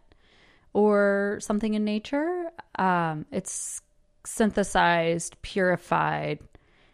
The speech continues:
and it's single ingredient, because for F D A approval, it has to be a single patented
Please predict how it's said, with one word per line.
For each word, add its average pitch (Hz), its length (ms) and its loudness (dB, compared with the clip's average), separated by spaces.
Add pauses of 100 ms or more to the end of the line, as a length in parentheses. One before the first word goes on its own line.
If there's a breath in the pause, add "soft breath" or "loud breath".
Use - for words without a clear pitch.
(240 soft breath)
and 156 320 0
it's - 200 -8
single 170 480 0
ingredient, - 800 -10 (140)
because 175 340 -2
for 156 680 -2 (120)
F 170 180 -4
D 165 160 -4
A 156 100 -2
approval, 294 500 4
it 214 100 4
has 165 220 -6
to - 80 -8
be 175 100 -2
a 170 60 2
single 165 560 -2
patented 156 640 -8